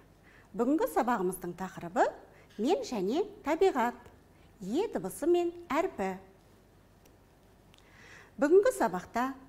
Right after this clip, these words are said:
мәтіннің мазмұнын иллюстрациясы бойынша болжайсыңдар. Сөздегі буын санын анықтайсыңдар. Дыбысты танисыңдар және оны әріппен таңбалайсыңдар. Көркем жазуды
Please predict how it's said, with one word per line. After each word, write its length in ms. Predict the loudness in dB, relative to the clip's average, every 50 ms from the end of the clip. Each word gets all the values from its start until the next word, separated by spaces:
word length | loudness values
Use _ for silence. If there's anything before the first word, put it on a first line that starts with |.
| -20 -20 -20 -20 -12 -4 -2
мәтіннің 460 | 0 0 4 6 6 6 8 8 6 6
мазмұнын 540 | 4 4 2 2 2 4 4 4 2 2 -2 -6 -12 -8 -6 -4
иллюстрациясы 760 | -4 -4 -4 0 2 2 2 2 2 2 0 0 0 -4 -6 -4
бойынша 400 | -2 -2 -2 -2 0 2 2 2 0 -4 -12 -4
болжайсыңдар. 760 | 0 0 0 0 0 -2 -4 -4 -4 -2 -2 -2 -2 -4 -6 -8 -12 -20 -20 -20 -20 -20 -20 -20 _ _ _ -20 -20 -20 -20 -20 -20 -20 -12 -6
Сөздегі 480 | -4 -4 -4 -2 -2 -2 0 0 0 0 0
буын 240 | 0 0 0 0 -2
санын 400 | -4 -4 -4 -2 2 2 2 2 0 -4 -8 -4
анықтайсыңдар. 880 | 0 2 2 2 0 -2 -6 -6 -6 -6 -6 -6 -6 -6 -4 -6 -8 -10 -14 -20 -20 -20 -20 -20 -20 -20 -20 -20 -20 -20 -18 -6
Дыбысты 400 | -4 -2 -2 -2 -4 -6 -8 -10
танисыңдар 800 | -8 -6 -4 -2 2 2 2 2 4 4 4 4 4 4 -2 -6 -10 -18 -20 -20 -14
және 320 | -8 -2 0 2 2 2 2
оны 400 | 0 -2 -4 -4 -2 -2 -2 -2 -4 -10 -10 -6
әріппен 480 | -4 -4 -4 -4 -8 -6 -2 0 0 0 0 -4 -2
таңбалайсыңдар. 880 | 2 2 4 6 4 4 2 0 -2 -4 -4 -6 -6 -4 -4 -6 -6 -8 -14 -20 -20 -20 -20 -20 -20 -20 -20 -20 _
Көркем 460 | -10 -10 -10 -4 0 2 2 2 0 -2
жазуды 480 | -4 -6 -6 -8 -6 -2 -2 -2 -2